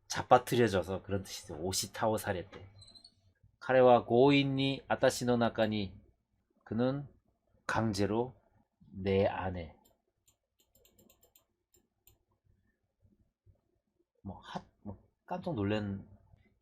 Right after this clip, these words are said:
야바, 야바라는 것은 야바이라는 건데, 야바, 어, 뭐,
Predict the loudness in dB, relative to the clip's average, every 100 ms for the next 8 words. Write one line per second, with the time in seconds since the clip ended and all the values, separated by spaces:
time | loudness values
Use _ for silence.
0 | _ -4 2 2 4 6 8 6 2 -10
1 | -20 -18 -8 -2 4 8 10 10 8 6
2 | 2 2 2 4 6 8 8 8 8 6
3 | 4 -2 -2 -2 -2 -2 -2 -4 -4 0
4 | 0 -2 -4 -4